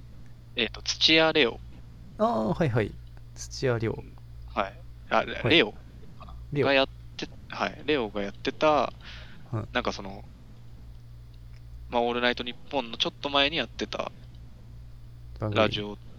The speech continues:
Speaker 1: はなんか聞いてましたね。な-、
Speaker 2: うん。
Speaker 1: なんだったかあんまり覚えてはないんですけど。
Speaker 2: なんかあるよね。ラジオとかだと、ちょっと前からスタンバイしとって、
Speaker 1: はい。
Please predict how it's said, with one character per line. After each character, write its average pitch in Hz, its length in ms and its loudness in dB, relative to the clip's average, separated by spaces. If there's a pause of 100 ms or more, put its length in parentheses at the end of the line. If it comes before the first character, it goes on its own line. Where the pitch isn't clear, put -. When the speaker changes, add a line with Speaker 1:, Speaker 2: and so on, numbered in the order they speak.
(120)
Speaker 1:
は 165 140 6
な 117 100 0
ん - 20 -10
か 113 80 -6
聞 - 160 -2
い - 40 -2
て 123 100 -6
ま 113 100 -6
し - 160 4
た - 120 -8
ね。 - 80 -10 (180)
な-、 170 100 4
Speaker 2:
う - 20 -6
ん。 - 40 -6
Speaker 1:
な 220 100 4
ん 214 40 0
だ 147 60 2
っ - 20 -2
た 110 100 2
か 110 80 0
あ - 20 -2
ん 110 40 -4
ま 117 80 2
り 117 60 -4
覚 135 160 0
え - 40 4
て 113 100 0
は 104 80 -6
な 104 100 -10
い - 40 -12
ん - 40 -12
で - 100 -12
す - 60 -12
け 101 100 -6
ど。 - 260 -10 (1120)
Speaker 2:
な 165 60 -6
ん - 20 -8
か - 220 -4
あ 131 40 -2
る 135 80 0
よ 101 140 0
ね。 98 180 -4 (440)
ラ 110 120 0
ジ 110 120 0
オ 104 160 2
と 98 120 -2
か 101 100 0
だ 101 100 0
と、 - 240 -4 (200)
ち - 80 -6
ょ - 40 -14
っ - 40 -18
と 143 100 0
前 135 140 2
か - 140 -4
ら - 160 -2
ス - 100 -6
タ 107 100 0
ン 98 140 -2
バ 98 100 0
イ 95 120 0
し - 160 -6
と - 100 -6
っ - 20 -8
て、 101 520 -2 (440)
Speaker 1:
は 110 240 2
い。 98 60 -8